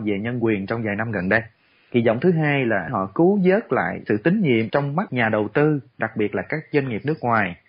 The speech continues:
trong bối cảnh những cuộc thối vốn, những cuộc rút lui, những sự cắt giảm đầu tư và thậm chí là những cuộc làn sóng tháo chạy của doanh nghiệp nước ngoài khỏi Việt Nam gần đây.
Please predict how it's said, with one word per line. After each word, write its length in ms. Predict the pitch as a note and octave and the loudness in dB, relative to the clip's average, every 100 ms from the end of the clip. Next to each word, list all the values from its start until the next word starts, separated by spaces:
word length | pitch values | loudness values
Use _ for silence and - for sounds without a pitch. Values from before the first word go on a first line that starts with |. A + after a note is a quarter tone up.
| - | -4
trong 180 | C3+ C#3 | -2 0
bối 140 | E3+ F#3 | -2 0
cảnh 140 | F2 | -2
những 160 | G2+ C#3+ | -2 -8
cuộc 280 | - G2 - | -2 -2 -2
thối 160 | B2+ D3+ | -4 -2
vốn, 300 | D#3 E3 A3 | 2 2 2
những 180 | - B2+ | -4 -4
cuộc 160 | B2+ A#2 | -2 0
rút 180 | F3+ F3+ | 0 2
lui, 280 | D#3+ D#3 C3 _ | 4 2 -2 _
những 200 | F#2+ C3 D3+ | -8 -8 -2
sự 160 | F#2+ F#2+ | -2 0
cắt 140 | F#3 - | -2 -2
giảm 200 | G#2+ C3+ | -2 0
đầu 160 | C#3+ G#2+ | -2 0
tư 240 | C#3+ C#3 B2 - | 2 2 0 -8
và 140 | G2+ G#2+ | -8 -6
thậm 160 | A2+ | -8
chí 160 | A#2 F3 | -4 -4
là 120 | C3+ G2 | -2 -4
những 140 | A2+ | -8
cuộc 300 | - G2+ - | -2 -2 0
làn 100 | B2 G#2+ | -4 -2
sóng 160 | C#3+ E3+ | -4 -2
tháo 200 | E3 F#3 | -2 -2
chạy 320 | B2 F2+ F#2+ G#2 | -2 -4 -4 -6
của 140 | - C3 | -4 -2
doanh 160 | C#3 A#2 | -2 -4
nghiệp 120 | F#2 | -4
nước 140 | D3 D#3+ | -6 -4
ngoài 220 | A#2 F2+ | -4 -4
khỏi 160 | F#2 A2+ | -4 -6
Việt 200 | G#2+ A2+ | -4 -2
Nam 260 | A#2 A#2 | -2 0
gần 180 | G#2+ F2 | -4 0
đây. 120 | G2+ | 0